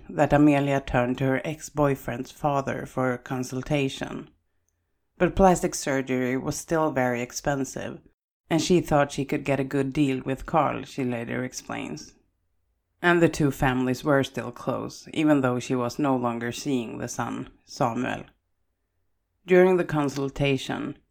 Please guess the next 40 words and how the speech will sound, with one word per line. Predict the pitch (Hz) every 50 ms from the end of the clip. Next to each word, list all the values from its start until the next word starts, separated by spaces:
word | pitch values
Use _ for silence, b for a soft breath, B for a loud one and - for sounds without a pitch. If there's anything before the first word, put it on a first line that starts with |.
| _ -
Carl | - 180 175 165 160 160 160 160 143 -
agreed | - 160 143 147 143 143 139 139
that | 156 151 143
she | - - 180
should | 160 - 170 151 143
do | 151 143 139
her | 131 127 123
breasts, | 127 - - 127 123 120 - - - _ - - - - - 147 151 -
as | - 147 131 - 156
was | 147 139 - -
one | 147 143 139
of | 139 131 131
the | 139 139
reasons | 135 143 143 143 135 - 131 131
she | - - -
came | - - 147 143 143 139 135
there | 131 127 135
in | 139 139
the | 139
first | - - 160 147 139 135 - -
place. | - 151 120 117 135 - - - - _ _ _ _ _ _ _ _ _ _
But | - 170 165
he | 165 175 175
also | 180 185 175 180 - 156 139
suggested | - - 143 135 135 131 127 120 - - 135 123 127 -
that, | - 139 131 131 - _ - 139
uh, | 135 131 131 127 127 127 127
she | 127 - 151 139 135 143 123 123 127 - - - -
should | - - 156 147
have | 135 143 139 127 131
a | 127 127 123
nose | 120 131 143 151 156 160 160 156 - -
job | - - 107 85 73 - - - - - _ _ -
and | - 143 143
also | 131 127 123 135 135
some | 123 - 143 123 123 -
implants | - 156 151 143 135 - 135 113 95 98 - - -
in | - - 131 131
her | 135 123
cheek, | 120 - - - - - - - - _ - - - _